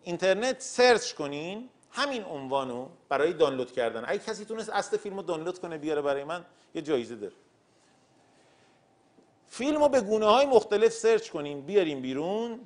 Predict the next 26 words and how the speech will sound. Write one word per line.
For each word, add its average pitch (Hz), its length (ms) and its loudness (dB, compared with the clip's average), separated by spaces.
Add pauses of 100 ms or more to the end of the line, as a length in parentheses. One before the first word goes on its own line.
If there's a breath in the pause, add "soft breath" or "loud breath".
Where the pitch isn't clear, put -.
یه 175 100 -6
فیلم 175 220 -6
دیگه 131 200 -2
از 104 120 -4
آب 101 160 -10
در 98 140 -12 (140)
میاد. - 120 -20 (200)
یه 220 100 -4
فیلمی 202 400 -8
ساخته 151 360 -4
شد 135 220 -6 (140)
به 123 100 -4
نام 165 280 -6
طلای 143 460 -2
سیاه، 110 380 -8 (1300)
یه 220 160 2
سال 269 200 4
قبل 226 280 4
از 214 120 4
اکران 190 300 0
این 127 140 -8
فیلم. - 240 -20 (1500)
این 208 160 -4
فیلم 214 200 -4
اکران 175 280 -2
شد. 247 280 2